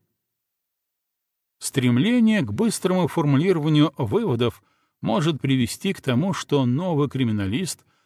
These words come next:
будет чрезмерно легко приходить к мнению о круге подозреваемых и их мотивах,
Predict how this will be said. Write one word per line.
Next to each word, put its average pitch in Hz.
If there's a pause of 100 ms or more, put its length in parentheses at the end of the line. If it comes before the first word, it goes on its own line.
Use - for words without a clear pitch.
(140)
будет 196
чрезмерно 160
легко 151
приходить 135
к -
мнению 160
о 156
круге 160
подозреваемых 120 (300)
и 143
их -
мотивах, 104